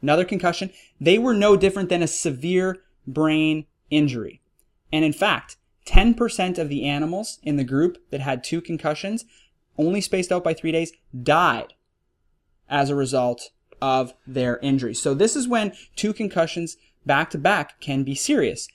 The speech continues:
But as you can see, if they had recovered in that five-day span, they were not at risk for any increased, um, you know, severity of their concussion.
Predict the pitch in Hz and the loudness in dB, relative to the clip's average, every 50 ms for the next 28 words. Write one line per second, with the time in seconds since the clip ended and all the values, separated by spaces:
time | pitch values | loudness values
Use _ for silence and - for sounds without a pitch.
0 | _ _ - 170 240 240 208 - - _ _ - 160 175 196 196 208 208 202 190 | _ _ 2 4 6 6 6 4 -2 _ _ -4 -2 0 0 0 -2 -4 -6 -6
1 | 185 - 277 269 233 - - 170 196 190 - 220 214 214 196 202 196 - 233 277 | -4 -2 -2 -2 -2 -2 -2 -2 -4 0 2 0 0 2 0 -2 -2 0 0 0
2 | 285 196 143 139 151 - _ _ - - 151 151 156 156 - - - 156 151 165 | 0 2 0 -2 -2 -6 _ _ -4 -2 0 2 2 0 -2 -2 -2 0 0 0
3 | 175 170 185 180 175 175 - - 277 285 185 139 135 147 - _ _ _ _ _ | 0 0 0 0 0 -2 -4 -4 -4 -2 -2 -2 -4 -6 -8 _ _ _ _ _
4 | - - 147 156 160 156 160 165 160 160 160 147 143 147 156 - - 170 175 160 | -6 2 4 4 4 6 4 2 2 2 0 0 0 0 -2 -2 -2 -4 -4 -2
5 | 151 139 131 139 - - - - 151 143 - 131 131 131 131 127 - - 135 127 | -2 -2 -2 -2 -4 -8 -10 -6 -6 -4 -2 -2 -2 -2 -2 -4 -6 -6 -6 -6
6 | 127 123 - 135 123 120 120 - - - - 127 120 120 117 117 113 113 117 113 | -6 -6 -6 -6 -6 -6 -6 -10 -14 -12 -10 -6 -6 -4 -4 -2 -2 -4 -4 -6
7 | - - - _ - 135 131 120 - - 123 131 131 127 127 127 127 - 117 117 | -8 -14 -20 _ -8 -6 -4 -4 -4 -4 -2 -2 -2 0 0 -2 -2 -2 -2 -4
8 | 113 120 117 113 - - 123 117 - 180 - - - - - | -4 -4 -6 -6 -6 -6 -8 -6 -4 -4 -6 -6 -8 -14 -18